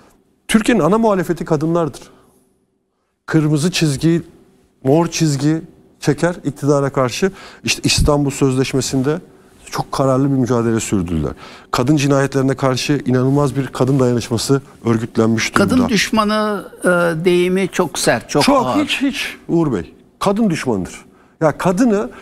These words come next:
Speaker 1: sadece anne olarak gören, kadını sadece eve hapseden. Tamam mı? Şimdi ya iki bin yirmi iki yılı rakamı söyleyeyim size. Üç yüz seksen bir tane kadın katledilmiş.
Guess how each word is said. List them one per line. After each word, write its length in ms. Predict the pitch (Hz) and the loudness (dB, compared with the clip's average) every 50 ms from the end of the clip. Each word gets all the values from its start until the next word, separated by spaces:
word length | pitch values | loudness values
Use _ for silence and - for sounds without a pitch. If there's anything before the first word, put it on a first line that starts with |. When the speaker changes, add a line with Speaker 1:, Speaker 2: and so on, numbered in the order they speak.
| - - | -20 -16
Speaker 1:
sadece 600 | - - - - 226 247 247 233 190 190 170 208 - | -10 -6 -2 0 2 2 2 2 2 0 0 0 -2
anne 300 | - 151 165 175 180 190 | -2 0 0 2 2 2
olarak 340 | 175 151 131 120 113 - - | 2 0 0 -2 -4 -4 -4
gören, 260 | 107 95 82 78 82 - - - - - _ | -4 -2 -2 -4 -8 -12 -18 -20 -20 -14 _
kadını 340 | - 160 170 185 220 220 208 | -2 0 0 0 0 -2 -2
sadece 500 | - - 202 214 208 180 185 170 175 - | -2 0 0 0 2 0 -2 -2 -2 -4
eve 240 | - 143 151 185 | -2 0 0 0
hapseden. 600 | 180 - 156 147 - - 131 113 90 90 73 78 - - - - _ _ _ | 0 -2 -4 -6 -4 -4 -2 -2 -2 -2 -6 -8 -12 -16 -20 -20 _ _ _
Tamam 220 | 170 175 247 262 196 | -4 -4 -2 -2 -2
mı? 80 | 131 | -2
Şimdi 340 | - - 202 202 180 147 - - - - - - | 2 2 2 2 2 0 -2 -6 -12 -20 -2 0
ya 260 | 131 151 151 107 - - - - _ _ _ _ _ _ _ _ _ _ _ _ _ _ _ _ _ _ _ - | 2 2 2 0 -4 -12 -20 -20 _ _ _ _ _ _ _ _ _ _ _ _ _ _ _ _ _ _ _ -10
iki 260 | - - - 220 196 | -6 0 0 2 4
bin 140 | 247 233 208 | 4 4 4
yirmi 240 | 220 214 220 226 226 | 4 4 4 2 2
iki 180 | 214 - - | 0 0 -2
yılı 140 | 254 247 240 | -2 -2 -2
rakamı 300 | 226 220 - - 269 254 | -4 -6 -6 -6 -6 -6
söyleyeyim 260 | - - 226 196 180 151 | -4 -2 -2 -2 -2 -2
size. 220 | - 131 104 - - - - - _ _ _ _ _ - | -2 -4 -4 -4 -6 -14 -20 -20 _ _ _ _ _ 0
Üç 260 | 202 220 214 - - | 0 0 0 -2 -2
yüz 100 | 220 202 | -2 0
seksen 420 | - 208 190 - - 220 220 226 247 | 0 0 -2 0 0 -2 0 0 -2
bir 60 | 226 | -2
tane 200 | - 214 220 214 | -2 -2 -2 0
kadın 280 | - 220 202 233 226 | 0 0 0 0 -2
katledilmiş. 680 | - - 220 214 - 202 175 131 117 101 82 - - - | 0 0 0 0 0 -2 -2 -2 -2 -2 -4 -6 -10 -14